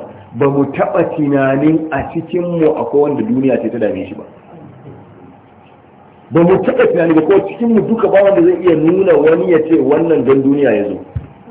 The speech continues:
Amma sai gashi Allah ya faɗa, saboda Allah ce san sirrin kowa. Sai ce, "Minkum man yuridu dunya wa minkum man yuridu al-akhirah."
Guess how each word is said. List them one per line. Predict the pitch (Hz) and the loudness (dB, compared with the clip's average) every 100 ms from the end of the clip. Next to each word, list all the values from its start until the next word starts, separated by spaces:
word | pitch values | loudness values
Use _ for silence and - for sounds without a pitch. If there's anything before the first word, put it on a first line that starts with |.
| - - - | -20 -16 -6
Amma | 120 135 | -2 -2
sai | 151 | 0
gashi | 135 - - | 0 0 -2
Allah | 131 127 110 | -2 2 2
ya | 113 | 0
faɗa, | 107 87 - | -2 -6 -4
saboda | 127 117 127 | -4 -4 -4
Allah | 131 113 - | -4 -4 -6
ce | 113 | -8
san | 117 110 | -8 -8
sirrin | 131 113 92 | -8 -6 -8
kowa. | 78 62 - - - - | -10 -12 -14 -20 -14 -8
Sai | 143 | -4
ce, | 135 | -4
"Minkum | 120 135 156 165 156 135 | -4 0 2 2 -2 -6
man | 131 147 | -4 -2
yuridu | 139 127 135 120 110 - | -2 0 -2 -2 -6 -2
dunya | 135 117 101 - - - - | 0 0 -2 -6 -16 -20 -6
wa | 113 | -2
minkum | 131 156 156 139 | 2 2 0 -4
man | 131 135 | -2 0
yuridu | 127 120 113 107 | 0 0 0 0
al-akhirah." | 107 120 - 101 | 0 -2 -2 -6